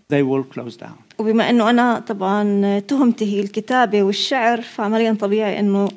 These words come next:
Speaker 2: يصير في، آه، حظر على كتبي بطريقة أو بأخرى، أو، آه، منع دور النشر، تخاف نوعًا ما.
Speaker 1: And since my profession and since my accusation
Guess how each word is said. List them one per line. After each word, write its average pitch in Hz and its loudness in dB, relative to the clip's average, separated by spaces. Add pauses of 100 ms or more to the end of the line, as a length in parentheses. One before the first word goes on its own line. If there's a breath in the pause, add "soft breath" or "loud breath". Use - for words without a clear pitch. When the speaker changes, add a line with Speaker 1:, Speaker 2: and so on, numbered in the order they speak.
(120)
Speaker 2:
يصير 202 -6
في، 196 0 (800)
آه، 190 -2
حظر 202 0
على 180 2 (220)
كتبي 196 -4
بطريقة 196 -4
أو 190 0
بأخرى، 202 0
أو، 196 2 (800 loud breath)
آه، 196 4
منع 208 2 (200)
دور 202 2
النشر، 208 0
تخاف - 0
نوعًا 180 0
ما. 175 -2
Speaker 1:
And 131 -2
since 139 2
my 131 -2
profession 160 0
and 120 -6
since - -6
my 131 0
accusation 139 0